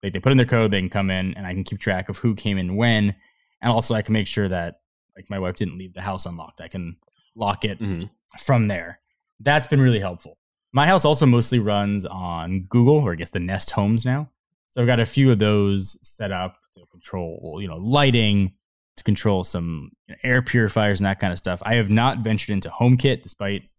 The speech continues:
Speaker 1: you know, using Apple for half the year, just 'cause I think the U I is horrible. So that's at least been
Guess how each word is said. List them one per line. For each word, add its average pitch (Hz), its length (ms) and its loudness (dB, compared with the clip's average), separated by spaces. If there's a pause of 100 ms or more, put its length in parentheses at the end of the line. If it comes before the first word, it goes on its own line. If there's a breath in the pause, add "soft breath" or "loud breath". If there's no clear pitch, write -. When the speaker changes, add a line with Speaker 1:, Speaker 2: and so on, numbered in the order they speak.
(220)
Speaker 1:
you 104 80 -12
know, 101 40 -4
using 98 260 -2
Apple 95 420 -2
for - 180 -8
half 101 260 -2
the 98 80 -6
year, 95 220 -4
just - 140 -10
'cause - 80 -10
I 85 60 -10
think 95 160 -10
the 98 80 -20
U 87 140 -14
I 87 120 -12
is 85 100 -18
horrible. 92 480 -10 (360)
So - 140 0
that's 123 240 2
at 127 40 0
least 117 200 2
been 95 440 2